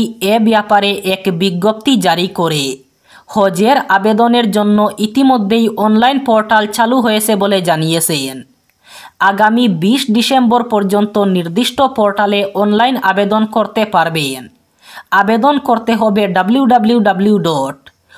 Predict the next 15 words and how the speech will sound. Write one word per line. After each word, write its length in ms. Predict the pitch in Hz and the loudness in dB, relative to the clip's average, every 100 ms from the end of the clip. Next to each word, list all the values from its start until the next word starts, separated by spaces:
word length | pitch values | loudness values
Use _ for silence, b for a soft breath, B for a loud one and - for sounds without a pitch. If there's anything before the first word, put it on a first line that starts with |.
| b | b
হজ 220 | 202 208 208 | 0 0 0
কমিটি 440 | 247 240 269 277 285 | 0 0 0 0 0
ডট 300 | 196 202 208 208 | 2 0 0 -2
জিওভি 440 | 165 185 202 196 262 | -2 0 0 0 0
ডট 300 | 190 190 196 | 0 0 0
ইন 140 | 220 214 - | 2 0 0
এই 180 | 196 226 | 0 2
ওয়েবসাইট 440 | 202 185 - 196 185 | 2 0 -2 -4 -4
থেকে। 320 | 185 156 165 139 127 - _ _ _ _ _ _ _ _ _ _ | -6 -4 -4 -6 -8 -12 _ _ _ _ _ _ _ _ _ _
পাঁচ 300 | 277 262 302 294 | 0 0 0 0
রাজ্যে 420 | 254 208 170 214 208 | 0 0 0 0 0
বিধানসভা 760 | 165 190 262 285 - 269 247 247 | 0 0 2 0 0 0 2 2
নির্বাচনের 760 | 196 190 190 196 226 214 208 | 2 2 2 2 0 0 0
ফলাফলের 680 | 208 202 196 226 277 269 262 | -2 -2 0 0 0 2 0
প্রভাব 440 | 262 220 202 208 | 0 0 2 2